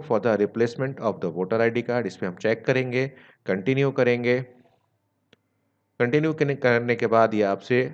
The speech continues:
आपका मोबाइल नंबर पूछेगा, वो आपने यहाँ पर डाल देना है जिससे आपने इस ऐप पर रजिस्टर किया है and यहाँ पर सेंड ओटीपी पे क्लिक आपने करना है। आपके पास एक ओटीपी आएगा। वीडियो को लाइक ज़रूर करिएगा दोस्तों, क्योंकि आप लोग लाइक करने में और शेयर करने में बहुत ज़्यादा कंजूसी करते हैं।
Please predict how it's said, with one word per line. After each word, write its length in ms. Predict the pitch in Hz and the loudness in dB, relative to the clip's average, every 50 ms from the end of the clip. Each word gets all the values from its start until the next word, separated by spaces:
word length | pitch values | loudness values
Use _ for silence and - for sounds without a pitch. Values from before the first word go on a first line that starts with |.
| - - | -4 0
आपका 260 | 113 107 107 - 104 | 0 0 0 0 -4
मोबाइल 340 | 92 92 90 95 104 117 123 | -2 0 2 2 2 2 2
नंबर 180 | 127 127 131 | 0 -2 -2
पूछेगा, 640 | 131 - - 127 - - 131 123 120 127 127 135 139 - - - - _ _ - | -2 -2 -6 -8 -2 0 0 2 4 2 2 2 -2 -6 -16 -20 -20 _ _ 0
वो 120 | 95 107 | 4 4
आपने 260 | 107 101 101 104 110 | 4 4 4 0 -2
यहाँ 160 | 101 101 95 | -2 -2 -4
पर 140 | 92 92 101 | -2 -2 0
डाल 260 | 90 - 98 104 117 | 2 2 2 4 4
देना 220 | 123 135 131 131 127 | 4 2 2 2 0
है 160 | 123 123 131 | 0 -2 -4
जिससे 280 | 107 110 107 - - 107 | -4 -4 -8 -2 0 0
आपने 280 | 95 90 87 95 95 | 0 0 -2 -4 -4
इस 140 | 95 92 92 - - - - | -6 -6 -8 -14 -18 -16 -8
ऐप 220 | 98 98 95 92 - | -4 -4 -4 -4 -2
पर 80 | - 92 | 0 0
रजिस्टर 320 | 90 92 92 - - 131 | 0 0 -2 -2 -2 -2
किया 300 | 120 - 131 123 120 117 | -2 0 2 4 4 4
है 340 | 117 123 117 120 120 117 - - - - - - - - _ | 4 2 0 0 -2 -4 -10 -18 -20 -20 -20 -20 -20 -6 _
and 200 | 113 107 107 104 | 2 2 2 2
यहाँ 140 | 104 104 98 | 2 0 0
पर 120 | 95 - 98 | 0 -2 -4
सेंड 340 | - - 120 113 117 120 | -2 0 0 0 0 0
ओटीपी 380 | - - 101 - 120 120 - 127 | -2 -4 -4 -2 -4 -4 -4 -2
पे 120 | 120 113 | -2 -2
क्लिक 300 | 104 - 117 127 127 - | -2 0 -2 -2 0 0
आपने 260 | 131 117 113 - 120 120 | 0 0 0 -2 -8 -4
करना 300 | - 123 113 117 120 117 | -2 -4 -2 0 -2 -2
है। 300 | 110 117 123 120 120 113 | 0 0 -2 -2 -2 -6
आपके 220 | 95 - - - | -8 -8 -8 -6
पास 260 | 92 98 92 92 - | -4 -4 -4 -2 -4
एक 160 | 104 90 - 98 | -6 -4 -2 -4
ओटीपी 360 | 98 92 131 123 - 135 127 | -4 -2 -4 -4 -2 0 2
आएगा। 380 | 120 117 117 117 110 117 113 113 113 - - _ _ _ _ _ _ - _ _ - - - _ _ | 4 6 4 6 6 4 2 2 0 -6 -18 _ _ _ _ _ _ -20 _ _ -20 -20 -20 _ _
वीडियो 180 | 139 143 175 185 | 6 8 8 10
को 80 | 185 | 10
लाइक 220 | 170 135 135 143 160 | 10 10 10 10 8
ज़रूर 260 | 151 170 165 175 170 | 6 4 4 4 4
करिएगा 360 | 165 180 160 165 165 160 165 156 | 4 2 2 4 4 4 4 4
दोस्तों, 320 | 156 151 147 151 165 170 | 4 2 2 2 -2 0
क्योंकि 220 | 156 160 156 156 | 0 0 2 4
आप 180 | 151 143 143 147 | 4 4 4 6
लोग 140 | 147 151 147 | 4 4 6
लाइक 280 | 135 123 123 131 131 | 8 8 6 6 6
करने 240 | - 147 139 143 143 | 4 2 2 4 2
में 120 | 139 143 143 | 2 2 2
और 120 | 139 135 | 0 0
शेयर 220 | 131 - 120 120 | 2 4 4 4
करने 240 | 120 123 120 120 123 | 4 2 -2 0 0
में 100 | 123 123 107 | 0 0 0
बहुत 440 | 113 110 107 113 123 131 139 139 135 | 2 2 4 4 6 6 4 4 4
ज़्यादा 220 | 139 123 110 113 | 2 2 2 2
कंजूसी 400 | 117 117 110 104 107 101 104 110 | 0 -2 -2 -4 -4 -2 -2 0
करते 260 | 104 107 98 95 - | 0 0 0 0 -2
हैं। 200 | 110 120 135 143 | -2 -2 -2 -4